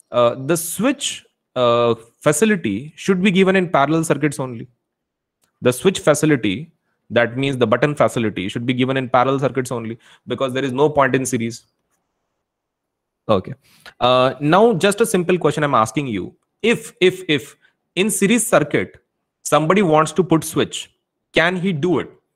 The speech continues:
I'm just asking whether somebody, if somebody has, let's say, money, and, uh, they just want to put switches in series circuit also. Is it possible for them? Yes, he can do it. But is there any use?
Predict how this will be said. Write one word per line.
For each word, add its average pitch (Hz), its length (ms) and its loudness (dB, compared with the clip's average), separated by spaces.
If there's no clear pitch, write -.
I'm 143 160 -2
just 170 160 -2
asking 180 500 0
whether 151 260 0
somebody, 143 360 -2
if 151 100 -4
somebody 131 300 -2
has, 117 420 -4
let's 113 200 -6
say, 135 80 -6
money, 113 480 -6
and, 101 340 -2
uh, 95 300 2
they 117 160 0
just 165 160 -4
want 156 220 0
to 143 40 -4
put 135 220 -2
switches 135 340 -4
in 127 120 -4
series 127 280 -2
circuit - 300 -8
also. - 380 -14
Is 117 120 -2
it 127 120 -6
possible 156 380 0
for 156 140 -4
them? 175 240 -6
Yes, 120 320 2
he 131 180 0
can 120 220 0
do 90 100 4
it. 85 220 -4
But 127 180 2
is 135 120 0
there 151 140 4
any 156 220 0
use? 175 480 -2